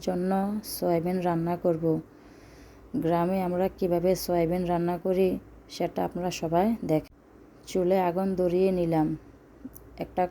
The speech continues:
কড়াইয়ে পানি দিয়ে পানিটা ফুটিয়ে এর মাঝে আমরা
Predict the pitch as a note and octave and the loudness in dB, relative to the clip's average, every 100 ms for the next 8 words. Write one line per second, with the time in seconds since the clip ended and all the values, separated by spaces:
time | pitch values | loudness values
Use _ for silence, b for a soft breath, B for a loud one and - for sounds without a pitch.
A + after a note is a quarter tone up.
0 | - F3 F3 F3+ G3+ G#3+ - F3 F3 F3 | 2 4 6 6 4 0 -4 -4 -4 -2
1 | F#3+ F#3+ G3 F3 F3 F3+ F#3+ F3+ - E3 | 0 2 0 -4 -4 -2 -2 -2 -4 -4
2 | F3 F#3 G#3 B3 B B B B - D#3 | 2 4 4 2 B B B B -2 0
3 | F3 F#3 F3 E3 F#3 F3+ F3 F#3+ | 2 0 -2 0 0 0 0 0